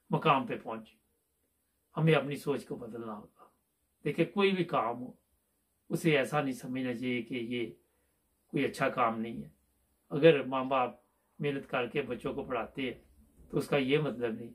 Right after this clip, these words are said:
कि बच्चे उनकी इज्जत और कदर करनी छोड़ दें। ये एक ऐसा मैसेज है उन लोगों के लिए जो इस तरह की सोच रखते हैं। हमारे माशरे में बेशुमार दुनिया ऐसी है,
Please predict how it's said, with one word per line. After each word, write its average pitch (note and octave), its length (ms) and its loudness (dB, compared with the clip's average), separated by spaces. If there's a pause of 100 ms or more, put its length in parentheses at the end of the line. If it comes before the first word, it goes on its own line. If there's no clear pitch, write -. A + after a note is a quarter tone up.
(480)
कि D#3+ 60 -8
बच्चे B2+ 340 -2
उनकी B2 260 -2
इज्जत B2 300 -6
और A#2 100 -4
कदर B2 260 -4
करनी A#2 280 -6
छोड़ A#2+ 280 -10
दें। - 140 -20 (1120)
ये C#3+ 400 2 (140)
एक D3 180 -2
ऐसा D3 240 4
मैसेज C3+ 480 0
है A2+ 80 -4
उन D3 200 -2
लोगों A#2 260 0
के B2+ 100 -10
लिए A#2+ 220 -12 (840)
जो C#3 260 4
इस - 200 -4
तरह C3 160 2
की - 80 -6
सोच C#3 360 -2
रखते B2+ 320 -2
हैं। B2 180 -12 (760)
हमारे C#3+ 280 4
माशरे D3 440 2
में A#2+ 240 -4 (1200)
बेशुमार D3+ 480 2
दुनिया B2+ 360 -2
ऐसी - 220 -10
है, - 140 -18